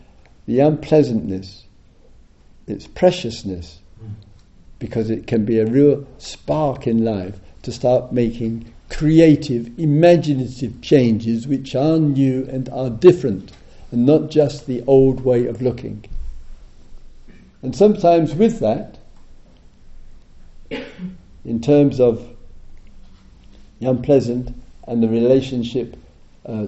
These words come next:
to the new, anger, blame, fault-finding, putting ourselves down and all of that, it can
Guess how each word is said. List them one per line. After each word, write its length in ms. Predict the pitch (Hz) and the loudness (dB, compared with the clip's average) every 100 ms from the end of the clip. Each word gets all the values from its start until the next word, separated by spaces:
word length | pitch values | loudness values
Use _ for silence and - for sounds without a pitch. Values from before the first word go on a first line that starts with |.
| - | -6
to 260 | 135 123 | -4 -2
the 160 | 107 107 | -2 0
new, 480 | 110 117 95 113 - - - - - - - - - - | 0 0 0 -4 -10 -20 -20 -20 -20 -20 -20 -20 -20 -4
anger, 520 | 175 190 202 185 190 | 2 4 4 4 2
blame, 720 | 156 151 165 160 160 156 156 | 2 0 4 6 6 4 2
fault-finding, 1300 | 151 - 170 170 165 - 147 143 143 139 139 135 135 - - - - - - - - _ - | -2 -6 -2 -2 -4 -4 0 2 2 2 0 0 -4 -10 -20 -20 -20 -20 -20 -20 -20 _ -16
putting 340 | - 160 143 143 | -8 -4 0 0
ourselves 520 | 135 - 135 131 123 | 0 0 2 2 0
down 500 | - 127 113 104 110 | 0 0 2 0 -2
and 180 | 113 123 | -2 0
all 160 | 139 | 0
of 120 | 127 110 | 0 -2
that, 360 | 104 101 - - - - - - - - - - - - _ _ - - | -4 -6 -12 -20 -20 -20 -20 -20 -20 -20 -20 -20 -20 -20 _ _ -20 -8
it 240 | 175 180 - | -4 -4 -4
can 320 | 175 170 - | -4 -4 -6